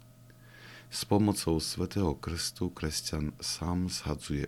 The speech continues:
okovy hriechu. Prijíma moc a schopnosť bojovať proti vášňam. Takto vykúpený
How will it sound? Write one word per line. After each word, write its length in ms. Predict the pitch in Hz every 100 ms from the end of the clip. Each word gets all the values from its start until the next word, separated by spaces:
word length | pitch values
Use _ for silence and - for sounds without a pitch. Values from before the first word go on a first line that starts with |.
| - 76
okovy 480 | - 71 76 76
hriechu. 480 | 73 73 73 - - - - - - - - - - - - - - - - -
Prijíma 400 | 90 85 78 69
moc 480 | 65 65 76 - -
a 80 | -
schopnosť 880 | - - - - - 69 73 - -
bojovať 640 | 64 73 73 71 76 71
proti 320 | - 69 73
vášňam. 560 | 64 64 - - - 69 - - - - - - - - - - - - - -
Takto 320 | 87 82 78 67
vykúpený 800 | 82 - - 87 85 87 90